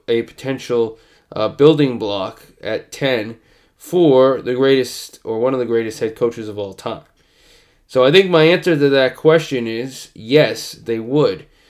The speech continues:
um, because I think they would value having someone like Belichick as, uh, a head coach,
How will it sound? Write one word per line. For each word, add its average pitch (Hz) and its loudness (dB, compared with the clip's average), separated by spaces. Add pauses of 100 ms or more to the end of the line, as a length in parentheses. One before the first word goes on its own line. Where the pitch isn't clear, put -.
(220)
um, 95 -8
because 120 -6
I 127 4
think 143 0
they 143 -2
would 127 -2
value 131 2
having 127 0
someone 120 -4
like 113 -8
Belichick 120 0
as, 113 -6 (540)
uh, 98 -6
a 101 -6
head 120 -2
coach, - -4